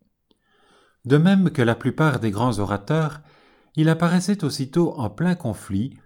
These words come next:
se grandissant de sa colère contre des ennemis invisibles, et tout le temps qu'il parlait, on voyait en lui s'agiter son âme,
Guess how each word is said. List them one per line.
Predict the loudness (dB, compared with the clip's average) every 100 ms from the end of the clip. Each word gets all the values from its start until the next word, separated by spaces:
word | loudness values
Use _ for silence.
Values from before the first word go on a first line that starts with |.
| -20 _ _ -14
se | -4 -2
grandissant | -2 0 0 -2 0 0
de | 0
sa | -2 -4
colère | -2 -2 0 -2 -4
contre | -6 -6 -6 -4
des | -2 -2
ennemis | 0 0 0 -2
invisibles, | -4 -6 -6 -8 -6 -6 -8 -12 _ _ _ _ _ _
et | 2 2 2
tout | 0
le | 0 0
temps | -4
qu'il | -4 -6 -4
parlait, | -4 -2 -4 -6 _ _ _ -6
on | -4
voyait | 0 2 2 0
en | -2
lui | 0 0
s'agiter | 0 -4 -4 -6 -6
son | -6 -4 -4
âme, | -2 -4 -8